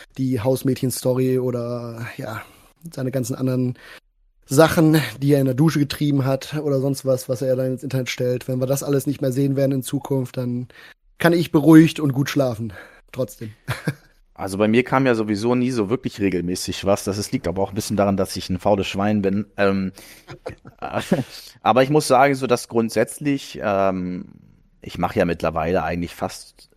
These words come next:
Speaker 2: mehr oder weniger nur noch so Podcasts oder ganz kurze Videos, wo ich so meine Gedanken zu irgendwelchen Dingen preisgebe. Mir gefällt das an sich halt sehr gut. Ähm,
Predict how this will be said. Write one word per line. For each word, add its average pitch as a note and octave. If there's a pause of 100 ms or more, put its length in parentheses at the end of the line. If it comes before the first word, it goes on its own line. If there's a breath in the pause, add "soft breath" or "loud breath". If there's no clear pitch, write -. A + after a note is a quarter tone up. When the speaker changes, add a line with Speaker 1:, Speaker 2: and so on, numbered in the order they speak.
Speaker 2:
mehr F2
oder F2
weniger F2
nur F2
noch E2
so E2
Podcasts -
oder D#2+
ganz D#2
kurze F2
Videos, E2+
wo E2
ich D#2+
so E2
meine D2+ (640 loud breath)
Gedanken D#2+
zu -
irgendwelchen D#2
Dingen F2+
preisgebe. D#2+ (280 loud breath)
Mir G#2
gefällt C#3
das A#2+
an G2
sich A2
halt E2+ (320)
sehr F2+
gut. F#2 (720)
Ähm, G2